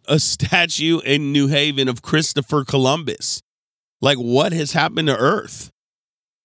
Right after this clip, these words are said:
And the lie is, the lie is, well, if, if, if we just knock, because this happened to me or my family history or my race or my whatever,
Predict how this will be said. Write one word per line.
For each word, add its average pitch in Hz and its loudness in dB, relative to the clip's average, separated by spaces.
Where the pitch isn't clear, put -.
And 196 0
the 180 2
lie 170 2
is, 131 -2
the 156 4
lie 147 2
is, 101 -4
well, 156 2
if, 143 -4
if, 139 -2
if 127 -4
we 175 2
just 156 -2
knock, 156 0
because 135 -2
this 180 0
happened 160 -2
to 160 -2
me 147 0
or 127 0
my 131 2
family 151 -2
history 147 0
or 131 0
my 139 2
race 139 0
or 131 -4
my 131 -2
whatever, 127 0